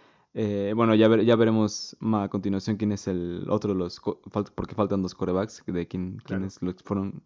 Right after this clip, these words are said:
Speaker 1: mejor calificados que Patrick Mahomes. Pero un cuarto lugar para Patrick Mahomes se me hace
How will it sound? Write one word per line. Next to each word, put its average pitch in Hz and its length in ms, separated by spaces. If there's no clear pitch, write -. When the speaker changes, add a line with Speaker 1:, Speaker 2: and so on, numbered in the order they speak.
Speaker 1:
mejor 98 300
calificados 95 520
que - 80
Patrick 92 300
Mahomes. 104 420
Pero 98 760
un 127 140
cuarto 131 340
lugar 120 500
para 107 220
Patrick 113 240
Mahomes 113 440
se 113 100
me 101 80
hace 101 500